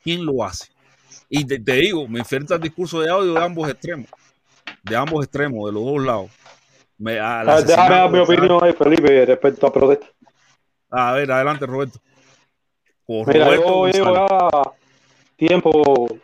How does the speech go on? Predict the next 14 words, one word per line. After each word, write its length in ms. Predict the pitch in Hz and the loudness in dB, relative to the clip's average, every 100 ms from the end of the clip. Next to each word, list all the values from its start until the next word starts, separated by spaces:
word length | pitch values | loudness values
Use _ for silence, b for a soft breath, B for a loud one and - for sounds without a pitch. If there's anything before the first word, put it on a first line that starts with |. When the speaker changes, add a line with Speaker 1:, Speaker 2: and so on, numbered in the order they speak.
| _ _ | _ _
Speaker 2:
casi 220 | 156 - | -8 0
yo 100 | 165 | 4
creo 140 | 165 165 | 4 6
que 60 | |
dos 180 | 160 147 | 4 4
años 220 | 165 151 | 2 2
siguiendo 340 | 139 139 156 156 | 2 4 4 2
al 60 | - | 2
protestón 680 | 127 120 - 151 139 113 110 - | -2 -2 2 2 0 -4 -10 -10
y 100 | 113 | -2
siguiendo 240 | 135 190 | 2 4
a 40 | 202 | 4
mucha 200 | 202 190 | 4 4
gente. 340 | 208 131 127 | 4 2 0